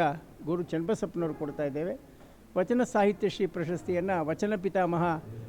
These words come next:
ಫಾಗು ಹಳಕಟ್ಟಿ ಸಂಶೋಧನಾ ಕೇಂದ್ರ, ಬಿ ಎಲ್ ಡಿ ಸಂಸ್ಥೆ ಆಶ್ರಯದಲ್ಲಿ ಇರತಕ್ಕಂಥ ಸಂಸ್ಥೆ, ಅದಕ್ಕೆ ನಮ್ಮ ಸನ್ಮಾನ್ಯ ಕೈಗಾರಿಕಾ ಸಚಿವರೇ ಅದರ ಅಧ್ಯಕ್ಷರಾಗಿದ್ದಾರೆ, ಆ ಸಂಸ್ಥೆಗೆ ಕೊಡ್ತಾ ಇದ್ದೇವೆ.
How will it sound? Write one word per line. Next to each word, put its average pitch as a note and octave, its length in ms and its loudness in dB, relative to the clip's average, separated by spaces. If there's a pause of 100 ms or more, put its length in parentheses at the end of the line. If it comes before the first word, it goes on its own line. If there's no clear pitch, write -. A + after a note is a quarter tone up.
(120)
ಫಾಗು F#3+ 280 4
ಹಳಕಟ್ಟಿ F3+ 680 4 (560)
ಸಂಶೋಧನಾ F3+ 520 0
ಕೇಂದ್ರ, D#3+ 340 2 (340)
ಬಿ E3+ 100 4
ಎಲ್ F3 120 4
ಡಿ E3+ 80 6
ಸಂಸ್ಥೆ D#3+ 380 2
ಆಶ್ರಯದಲ್ಲಿ D#3 460 2
ಇರತಕ್ಕಂಥ C#3 460 -2
ಸಂಸ್ಥೆ, C#3+ 500 -2 (420)
ಅದಕ್ಕೆ E3+ 220 2
ನಮ್ಮ D#3 240 6
ಸನ್ಮಾನ್ಯ E3 480 4
ಕೈಗಾರಿಕಾ E3 500 4
ಸಚಿವರೇ F3 440 2
ಅದರ D#3 200 6
ಅಧ್ಯಕ್ಷರಾಗಿದ್ದಾರೆ, C#3 1040 -2 (260)
ಆ F3 140 8
ಸಂಸ್ಥೆಗೆ E3+ 500 4
ಕೊಡ್ತಾ D3 260 2
ಇದ್ದೇವೆ. D3 340 2